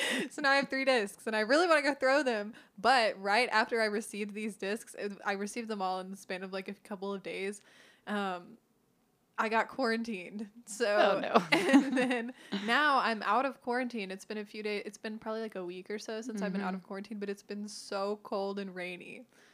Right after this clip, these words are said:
Speaker 1: So I
Speaker 2: Not
Speaker 1: have
Speaker 2: the
Speaker 1: not
Speaker 2: good
Speaker 1: been able
Speaker 2: time.
Speaker 1: to go on my own. Yeah, it's not a
Speaker 2: Yeah.
Speaker 1: great time. It's not a good season for being outside, but that
Speaker 2: Mm-mm.
Speaker 1: is the hobby that, that's the new hobby I have. I have other hobbies like
Speaker 2: Yeah.
Speaker 1: reading and baking.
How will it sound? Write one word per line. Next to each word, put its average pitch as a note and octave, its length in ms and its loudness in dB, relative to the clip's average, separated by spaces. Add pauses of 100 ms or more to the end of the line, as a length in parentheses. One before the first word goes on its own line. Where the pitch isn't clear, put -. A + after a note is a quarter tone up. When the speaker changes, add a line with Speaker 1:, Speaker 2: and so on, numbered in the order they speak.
(160)
Speaker 1:
So G3 600 -2 (600)
I G#3+ 100 -2
Speaker 2:
Not A#3 120 6
Speaker 1:
have G#3+ 120 2
Speaker 2:
the A3+ 60 4
Speaker 1:
not G#3+ 100 4
Speaker 2:
good E3+ 120 2
Speaker 1:
been G#3+ 100 -2
able G#3 160 -2
Speaker 2:
time. G3 80 2
Speaker 1:
to G3+ 80 2
go F#3+ 320 -2
on F#3 80 -6
my F#3 180 -6
own. G3 220 -10
Yeah, - 160 -8
it's - 180 -8
not G#3+ 160 4
a - 40 -2
Speaker 2:
Yeah. G#3+ 60 -2
Speaker 1:
great F#3+ 260 -4
time. F#3 340 -10
It's G3+ 180 -10
not C#4 140 2
a C#4+ 40 -2
good C4 200 -6
season G#3 560 -4
for G3 400 -6
being G3+ 320 -6
outside, - 640 -6
but F#3+ 320 -2
that G#3+ 220 4
Speaker 2:
Mm-mm. F3 100 -4
Speaker 1:
is A3 140 -6
the G#3+ 100 -2
hobby G#3 380 -2
that, F#3+ 200 -10
that's A3 240 -2
the A#3+ 100 -8
new A3 220 -2
hobby F3 300 -4
I G3 80 -8
have. - 180 -8
I F#3+ 80 -8
have G#3+ 160 -4
other F#3 180 -6
hobbies - 480 -12
like F#3+ 200 -10
Speaker 2:
Yeah. G#3 100 -4
Speaker 1:
reading F#3 300 -8
and F#3 100 -12
baking. F#3+ 500 -12